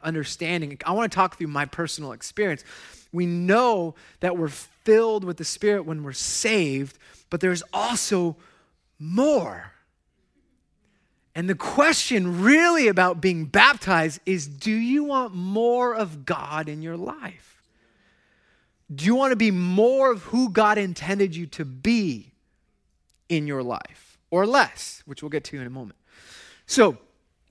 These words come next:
one other quick quote from Simon Ponsonby. He says, "When the Bible speaks of being filled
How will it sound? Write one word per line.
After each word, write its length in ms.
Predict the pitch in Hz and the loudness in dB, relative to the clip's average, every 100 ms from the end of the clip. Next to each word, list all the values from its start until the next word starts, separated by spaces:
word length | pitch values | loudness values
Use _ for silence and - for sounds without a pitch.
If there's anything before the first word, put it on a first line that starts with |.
| - | 0
one 200 | 180 214 | 4 6
other 160 | 226 185 | 6 2
quick 260 | 190 185 | 0 0
quote 220 | - 165 | 0 -2
from 180 | - 156 | -2 -6
Simon 460 | - 160 165 156 139 | 0 0 0 -2 -6
Ponsonby. 580 | - 156 151 139 123 123 | -8 -8 -8 -10 -10 -8
He 100 | 151 | -2
says, 240 | 190 147 | -2 0
"When 160 | 156 160 | -2 -4
the 60 | |
Bible 460 | 139 165 180 220 240 | 0 2 2 2 -2
speaks 420 | - - 185 - | -4 -4 -4 -4
of 180 | 160 135 | -6 -6
being 300 | 156 147 131 | -6 -6 -10
filled 640 | - - 185 196 202 185 | -16 -6 -2 -2 -4 -8